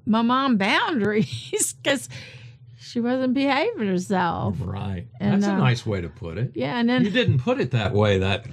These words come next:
Speaker 2: that one time.
Speaker 1: <laughs>
Speaker 2: She was a little stronger with her, her, her adjective.
Speaker 1: And my emotions are, are, are sometimes tied directly to, uh,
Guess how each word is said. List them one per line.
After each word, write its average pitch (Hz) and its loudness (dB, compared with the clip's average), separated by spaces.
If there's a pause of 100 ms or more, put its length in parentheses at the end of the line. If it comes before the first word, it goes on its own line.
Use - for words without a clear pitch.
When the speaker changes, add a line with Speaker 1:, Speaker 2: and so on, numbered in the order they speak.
(140)
Speaker 2:
that 104 0
one 113 4
time. 131 -4
Speaker 1:
<laughs> 277 0 (720)
Speaker 2:
She - -6
was - -2
a 359 0
little 180 0
stronger 165 0
with 120 0
her, 117 0 (480)
her, 107 0
her 127 4
adjective. 127 0
Speaker 1:
And 262 0
my 277 4
emotions 269 0
are, 220 0 (100)
are, 196 -4
are 247 -2
sometimes 208 -2
tied 185 -2
directly 185 -2
to, 180 -4
uh, 180 -10